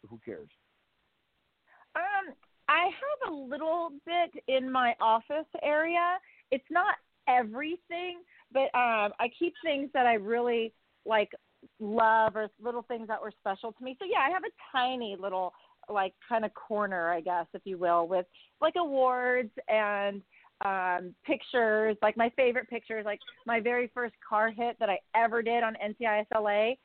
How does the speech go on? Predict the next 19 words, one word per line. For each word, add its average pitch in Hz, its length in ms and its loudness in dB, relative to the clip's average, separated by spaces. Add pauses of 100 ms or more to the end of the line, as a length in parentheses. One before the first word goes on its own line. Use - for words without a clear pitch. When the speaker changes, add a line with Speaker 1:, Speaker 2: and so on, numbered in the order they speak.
(300)
Speaker 2:
I 208 140 4
have 214 360 4 (160)
that 180 300 4 (180)
framed, 196 540 -2
and 196 160 -4 (160)
I 254 40 2
have 285 80 2
a 370 40 2
lot 370 160 2
of - 60 -10
car 220 220 -6
hit 220 200 -10 (140)
photos 156 320 -8 (120)
framed, 131 360 -12
yeah. 190 180 -8 (1700)
Speaker 1:
So 262 340 2
when 233 180 -4
you, 285 320 0
uh, 180 300 0